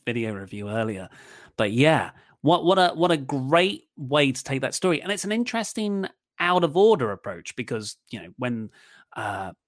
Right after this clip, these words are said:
D I Y and the Revival did that in N X T, it was at the end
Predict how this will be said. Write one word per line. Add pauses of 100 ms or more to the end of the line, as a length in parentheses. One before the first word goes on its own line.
D
I
Y
and
the
Revival
did
that
in
N
X
T, (220)
it
was
at
the (120)
end